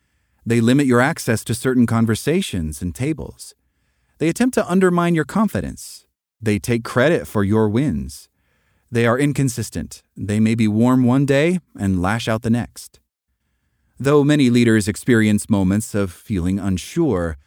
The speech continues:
an insecure boss demonstrates these behaviors on a consistent basis. Working with an insecure boss is like dancing backwards in heels. You're keeping things moving, but it's exhausting.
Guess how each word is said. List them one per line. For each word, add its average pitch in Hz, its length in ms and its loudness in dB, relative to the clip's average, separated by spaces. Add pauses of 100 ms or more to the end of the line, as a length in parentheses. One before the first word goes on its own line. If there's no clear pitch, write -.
(280)
an 120 140 0
insecure 160 500 -2
boss 110 480 -4
demonstrates 107 640 -2
these 98 180 -4
behaviors 101 720 -2
on 104 160 -2
a 98 60 -2
consistent 101 800 -6
basis. - 680 -10 (800)
Working 180 400 2
with 156 160 0
an 147 80 0
insecure 147 580 -2
boss 135 400 -2
is 120 140 -2
like 110 220 0
dancing 123 460 0
backwards 120 600 0
in 120 140 2
heels. 107 580 0 (400)
You're 113 140 2
keeping 190 340 0
things 135 260 0
moving, 151 520 2
but 120 240 0
it's 113 160 -6
exhausting. 110 880 -4